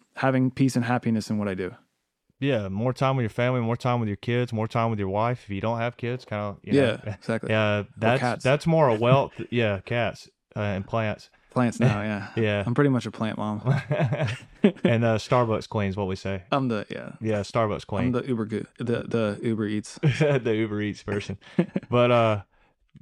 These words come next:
Speaker 2: yeah, so more time with your wife, more time with your family, uh, and your kids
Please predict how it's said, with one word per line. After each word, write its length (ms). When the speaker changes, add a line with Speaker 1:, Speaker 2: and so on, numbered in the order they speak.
Speaker 2:
yeah, 200
so 160
more 180
time 240
with 80
your 120
wife, 360
more 160
time 240
with 80
your 100
family, 540
uh, 280
and 140
your 80
kids 560